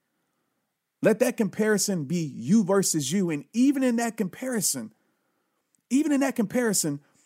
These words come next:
you have to learn how to give yourself grace, because you don't wanna be your own enemy. You wanna be an ally. Remind yourself frequently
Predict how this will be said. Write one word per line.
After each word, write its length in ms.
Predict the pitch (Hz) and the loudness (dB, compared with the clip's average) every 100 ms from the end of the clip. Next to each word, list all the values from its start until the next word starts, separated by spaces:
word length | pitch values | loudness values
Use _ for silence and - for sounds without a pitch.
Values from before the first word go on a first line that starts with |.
| _ _ _ | _ _ _
you 140 | 147 143 | -8 -8
have 340 | - 208 208 | -4 -4 -4
to 180 | - 180 | -4 -2
learn 460 | 147 156 185 170 | 0 2 2 0
how 140 | 156 165 | -2 -4
to 100 | 139 | -4
give 240 | 123 151 | -2 -2
yourself 400 | 147 139 143 135 | -2 -4 -8 -8
grace, 480 | - 294 - - - _ _ _ _ _ _ - | -10 -10 -8 -8 -10 _ _ _ _ _ _ -10
because 260 | - 165 135 | 2 2 4
you 80 | |
don't 100 | 277 | 4
wanna 180 | 247 233 | 6 4
be 360 | 165 202 196 185 _ _ _ _ _ - | 4 2 2 -2 _ _ _ _ _ 4
your 220 | 165 151 | 6 6
own 220 | 196 160 | 4 2
enemy. 500 | - 247 202 190 226 _ _ _ _ _ _ _ _ | 0 0 0 -2 -8 _ _ _ _ _ _ _ _
You 160 | 147 269 | 0 2
wanna 160 | 240 | 2
be 140 | 196 208 | 2 0
an 80 | - | -4
ally. 420 | - 262 247 151 - - _ _ _ _ _ _ _ _ _ | -10 -6 -4 -6 -8 -20 _ _ _ _ _ _ _ _ _
Remind 480 | 151 165 220 285 254 | 2 4 4 4 4
yourself 460 | 254 214 247 214 147 | 2 2 0 0 -4
frequently 880 | - - 190 254 - 185 120 - | -18 -10 2 2 2 -2 -2 -8